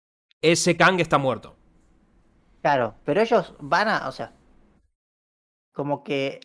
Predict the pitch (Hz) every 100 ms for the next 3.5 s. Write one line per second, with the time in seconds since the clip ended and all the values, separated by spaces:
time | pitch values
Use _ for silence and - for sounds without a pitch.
0 | _ _ _ 143 185 190 196 233 180 127
1 | 135 123 139 135 131 - 143 131 156 160
2 | 147 131 120 - 131 151 135 113 - _
3 | - 120 117 - 117